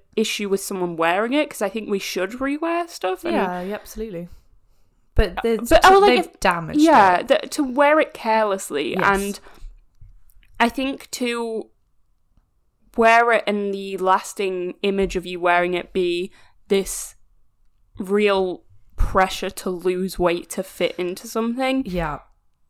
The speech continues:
Speaker 1: I also feel, and I, feel free to disagree 'cause it's probably going too far, but I feel like it damages, like, the memory of Marilyn Monroe, and I'm not saying
Speaker 2: Mm.
Speaker 1: she was perfect, but, like,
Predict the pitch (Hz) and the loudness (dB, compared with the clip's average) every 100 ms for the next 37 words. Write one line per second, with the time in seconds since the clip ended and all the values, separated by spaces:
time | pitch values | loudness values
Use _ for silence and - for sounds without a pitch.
0 | - 202 196 180 190 196 180 - 170 165 | 4 6 8 6 6 4 4 0 0 0
1 | 165 226 226 185 - - 175 175 165 - | 0 -2 -2 -4 -4 -4 -2 -4 -8 -10
2 | 160 - 147 147 - - - 151 - 175 | -12 -10 -12 -12 -16 -16 -10 -8 -8 -10
3 | - - 131 151 196 202 214 208 165 160 | -12 -6 -2 0 0 0 -2 -4 -6 -6
4 | 151 151 151 143 156 147 - - _ - | -4 -4 -6 -8 -10 -12 -14 -20 _ -8
5 | 185 170 185 156 156 160 160 147 147 151 | -4 -2 -2 -4 -4 -6 -6 -6 -6 -6
6 | 160 147 147 143 151 165 302 392 226 196 | -6 -6 -6 -6 -4 -4 -4 0 0 0
7 | 160 147 - 151 - - - 156 165 170 | -4 -10 -8 -6 -6 -10 -10 -8 -4 -4
8 | 165 | -6